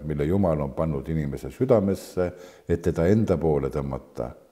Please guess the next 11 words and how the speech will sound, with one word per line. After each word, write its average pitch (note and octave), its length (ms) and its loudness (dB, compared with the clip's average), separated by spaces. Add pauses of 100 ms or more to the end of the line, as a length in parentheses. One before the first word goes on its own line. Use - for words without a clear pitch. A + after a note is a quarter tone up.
(720)
Seda B2+ 300 6
taotlust G2 640 4
saab D#2+ 220 -4
rahuldada D#2 640 -2
ainult A2 520 -2
Jumal D#2 320 -2
ise. C2 280 -10 (2000)
Punkt - 380 -2
kolmsada E2+ 480 2
kuuskümmend D2+ 640 -4
kaks. - 380 -14